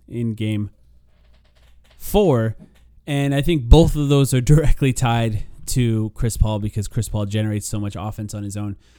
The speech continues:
So the turnovers in game three and the foul trouble in game four, uh, he's needed, a-, and, like, the offense has a pretty easy fix. It's just that Chris Paul plays like himself, and if he doesn't, it's, you know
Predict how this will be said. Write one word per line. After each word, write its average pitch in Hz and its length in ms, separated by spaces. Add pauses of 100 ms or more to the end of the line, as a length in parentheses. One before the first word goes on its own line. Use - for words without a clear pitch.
(120)
So 127 160
the 110 120
turnovers 120 500
in 120 100
game 113 200
three 113 220
and 107 100
the 101 60
foul 104 300
trouble 101 420 (380)
in 127 160
game 117 260
four, 117 420 (360)
uh, 110 240
he's 147 300
needed, 135 400
a-, - 100
and, 123 400
like, 123 200
the 131 80
offense 131 380
has 120 180
a 110 40
pretty 131 240
easy 120 440
fix. 151 340
It's 113 160
just 120 160
that 113 120
Chris 123 180
Paul 113 160
plays 113 260
like 107 160
himself, 107 500
and 107 80
if 101 100
he 113 80
doesn't, 123 400
it's, - 440
you 123 160
know 123 220